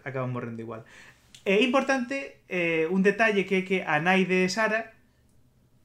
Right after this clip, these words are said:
sempre a chama cando faltan uns minutos pa medianoite, porque di que despois se saturan as liñas.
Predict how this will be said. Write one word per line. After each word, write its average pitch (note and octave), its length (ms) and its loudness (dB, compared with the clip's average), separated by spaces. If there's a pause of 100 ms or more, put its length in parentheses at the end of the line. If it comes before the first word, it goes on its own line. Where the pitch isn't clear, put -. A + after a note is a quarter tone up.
sempre G3 380 2
a F#3 80 0
chama A3+ 340 4
cando E3 240 -2
faltan F#3 240 0
uns E3 160 -4
minutos C#3 320 -4
pa C3 80 -8
medianoite, A#2+ 480 -8
porque D#3 320 -4
di F#3 160 2
que F#3 80 0
despois F3+ 320 0
se F#3 80 -6
saturan F3 320 -4
as B2+ 140 -2
liñas. A#2 400 -12